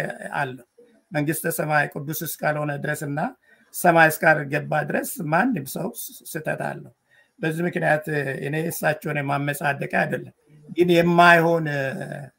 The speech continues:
የማይሆን ክስ፣ የማይሆን ውንጀላ፣ የማይሆን ማወናበድ ተገቢ አይደለም ባይ ነኝ። በሁለተኛ ደረጃ የጎጃም ህዝብ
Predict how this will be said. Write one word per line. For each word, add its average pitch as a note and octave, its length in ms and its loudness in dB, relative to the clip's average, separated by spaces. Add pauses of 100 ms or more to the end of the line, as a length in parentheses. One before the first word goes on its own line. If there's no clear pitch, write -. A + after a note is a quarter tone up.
(520)
የማይሆን D3 680 2 (400)
ክስ፣ A3+ 260 0 (520)
የማይሆን D3 560 4
ውንጀላ፣ D3+ 500 4 (640)
የማይሆን D3 640 0
ማወናበድ D3 720 2
ተገቢ C#3 380 -2
አይደለም B2 420 -4
ባይ A#2+ 220 -8
ነኝ። - 140 -20 (460)
በሁለተኛ F3+ 500 0 (100)
ደረጃ D3 340 2 (140)
የጎጃም D3+ 720 0
ህዝብ C3+ 280 -8